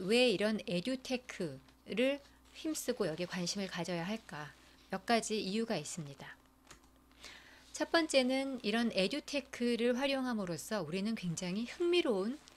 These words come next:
수업을 할 수가 있습니다. 어쨌거나 굉장히 그, 어, 다양한 형태의 미디어를 제공함으로써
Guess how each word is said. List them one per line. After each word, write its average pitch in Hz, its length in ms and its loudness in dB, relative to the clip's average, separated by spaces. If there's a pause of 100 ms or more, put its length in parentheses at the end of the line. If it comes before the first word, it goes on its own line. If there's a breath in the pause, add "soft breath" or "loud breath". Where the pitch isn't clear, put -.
(120)
수업을 302 460 2
할 247 100 -2
수가 - 200 -4
있습니다. 151 560 -8 (1080 loud breath)
어쨌거나 247 640 2
굉장히 220 760 2
그, 185 580 -2
어, 180 200 -2
다양한 202 760 4 (720 loud breath)
형태의 233 600 2
미디어를 180 840 0
제공함으로써 185 960 -2